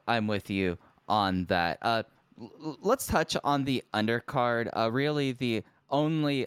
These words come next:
undercard match that really had time was the, uh,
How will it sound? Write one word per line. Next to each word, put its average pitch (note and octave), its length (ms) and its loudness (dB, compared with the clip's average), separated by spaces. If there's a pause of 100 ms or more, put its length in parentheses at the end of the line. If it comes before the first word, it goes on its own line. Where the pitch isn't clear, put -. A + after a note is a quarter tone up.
undercard C3 460 0
match A2+ 360 -2
that G2+ 320 0 (140)
really D3+ 360 2
had B2 440 -2
time C#3 580 0 (100)
was B2+ 220 -2
the, A#2+ 280 0
uh, G#2+ 40 -2